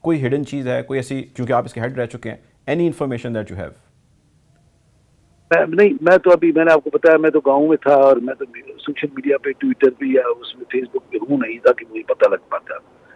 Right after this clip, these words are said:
Speaker 2: लेकिन मैं आपको एक अर्ज करूँ, मैं तो अपने दुख का इजहार कर रहा हूँ कि मैं आपको कह रहा हूँ, कोर्ट का फैसला आ गया, बस खत्म पीरियड। या तो इसके खिलाफ अपील हो, जो कि मैं समझता हूँ कि नहीं होगी।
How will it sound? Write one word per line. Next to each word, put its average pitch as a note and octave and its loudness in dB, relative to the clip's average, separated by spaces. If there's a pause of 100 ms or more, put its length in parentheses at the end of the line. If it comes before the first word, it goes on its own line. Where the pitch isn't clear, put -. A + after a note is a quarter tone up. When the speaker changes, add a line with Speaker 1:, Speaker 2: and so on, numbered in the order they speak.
(260)
Speaker 2:
लेकिन G#3 6 (340)
मैं F3+ 8
आपको F#3+ 6
एक E3+ 4
अर्ज C#3 0
करूँ, C#3+ -2
मैं D#3+ 4
तो F#3 4
अपने F#3+ 2
दुख G3+ 2
का E3 6
इजहार G2+ 4
कर F#2+ -2
रहा - -8
हूँ E2+ -12 (1080)
कि F3 8
मैं F3 4
आपको F3+ 2
कह F#3+ 6
रहा G#3 10
हूँ, A3 6
कोर्ट G#3+ 4
का A#3 4
फैसला G3 2
आ F#3 4
गया, F#3 2
बस E3 0
खत्म - -2
पीरियड। D3 -4 (240)
या D#3 4
तो F3+ -2
इसके F3 -2
खिलाफ E3 4
अपील E3 0
हो, C#3+ 4 (880)
जो D#3+ 2
कि E3 2
मैं E3 4
समझता E3+ 2
हूँ D#3+ 4
कि D3 2
नहीं C#3 4
होगी। B2 2